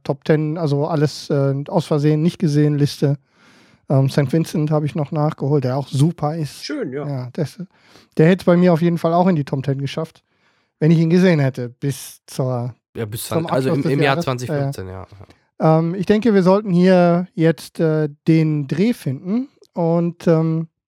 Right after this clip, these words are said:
Speaker 1: während wir jetzt noch mal, ähm, in unserer Teetasse rühren,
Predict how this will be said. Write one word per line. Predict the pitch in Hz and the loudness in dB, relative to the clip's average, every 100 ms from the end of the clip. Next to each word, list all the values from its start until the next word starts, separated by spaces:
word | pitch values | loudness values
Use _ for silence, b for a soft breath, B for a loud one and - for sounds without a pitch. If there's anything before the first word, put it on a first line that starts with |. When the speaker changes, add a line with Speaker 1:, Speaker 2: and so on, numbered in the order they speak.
| _ _ _ - 202 | _ _ _ -14 0
Speaker 1:
während | 196 226 226 | 2 4 2
wir | 277 | 2
jetzt | 277 247 302 | 0 -2 -4
noch | 220 | -6
mal, | 220 202 208 208 b b b b | 0 2 2 -2 b b b b
ähm, | 190 175 185 | 0 2 2
in | 220 202 | -2 -2
unserer | 185 185 170 | -2 0 -2
Teetasse | - 262 285 - 160 165 143 | -2 -4 -4 -2 -2 -2 -2
rühren, | 156 185 220 240 | 2 2 2 0